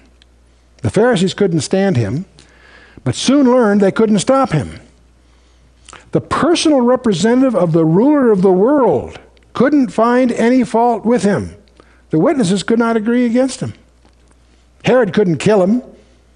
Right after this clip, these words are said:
Death couldn't handle him. The grave couldn't hold him. He has always been and always will be. He had no predecessor. He'll have no successor. You can't impeach him, <laughs> and he ain't gonna resign.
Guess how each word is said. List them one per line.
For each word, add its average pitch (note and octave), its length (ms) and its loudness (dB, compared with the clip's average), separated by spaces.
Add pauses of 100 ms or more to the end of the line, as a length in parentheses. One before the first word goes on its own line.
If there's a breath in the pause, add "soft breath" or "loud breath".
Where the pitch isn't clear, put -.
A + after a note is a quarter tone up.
(120 soft breath)
Death G#3+ 260 0
couldn't F#3+ 240 0
handle F3 380 2
him. G3+ 180 -2
The F3+ 160 -4
grave G3+ 260 0
couldn't A#3+ 200 0
hold C#4 240 2
him. C3+ 160 -2 (2250 soft breath)
He F3 120 0
has D#3+ 120 2
always B3 400 2
been A#3+ 220 2
and A3+ 120 2
always G#3+ 380 0
will G3 180 2
be. F3 280 0
He F#2+ 220 0
had G#3 200 2
no A3 160 2
predecessor. A#3 720 0
He'll F3+ 140 0
have F#3 140 0
no G3 120 0
successor. F3 720 -4 (800 soft breath)
You F3+ 140 0
can't A3+ 320 0
impeach A3 440 0
him, C#4 260 2
<laughs> - 60 -12
and - 140 2
he F#3 200 0
ain't G#3+ 200 -2
gonna F#3+ 300 -2
resign. D#3 640 -2